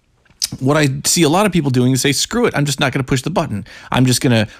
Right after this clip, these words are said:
walk across this street because it's the same direction in, in which traffic has a green light.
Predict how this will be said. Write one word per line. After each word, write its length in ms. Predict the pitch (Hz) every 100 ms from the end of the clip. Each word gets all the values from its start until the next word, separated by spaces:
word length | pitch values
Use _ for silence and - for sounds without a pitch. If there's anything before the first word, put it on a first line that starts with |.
| -
walk 400 | 113 113 135 180
across 460 | 196 - 151 135 -
this 420 | 143 127 - - -
street 500 | - - 220 131 - - - - - _ _ _ -
because 960 | 143 127 147 139 131 117 107 - - - _ _
it's 200 | 139 127
the 80 | 123
same 260 | - 170 170
direction 580 | 147 139 - 143 135
in, 320 | 127 120 117 113
in 160 | 120
which 180 | 117 110
traffic 340 | - 113 107
has 140 | 113 95
a 40 |
green 260 | 92 98 90
light. 220 | 78 -